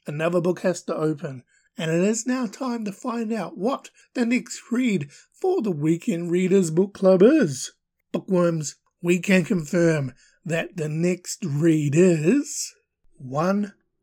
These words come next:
of Us is Next by Karen M. McManus.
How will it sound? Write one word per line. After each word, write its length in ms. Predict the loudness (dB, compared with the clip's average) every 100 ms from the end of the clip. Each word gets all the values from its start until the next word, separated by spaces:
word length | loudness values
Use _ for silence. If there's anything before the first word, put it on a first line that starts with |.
| _ -2
of 220 | 0 2
Us 440 | 0 -2 -8 -12 _ _ _
is 240 | -6 -4 -4
Next 800 | -4 -6 -10 _ -12 -12 -14 -20 _ _ _
by 200 | -20 -20 -12
Karen 600 | -2 2 2 0 -4 -12 _ _ -8
M. 400 | -4 -4 -6 -12 _ _ -8
McManus. 920 | -8 -6 -6 -6 -8 -12 -14 -18 -20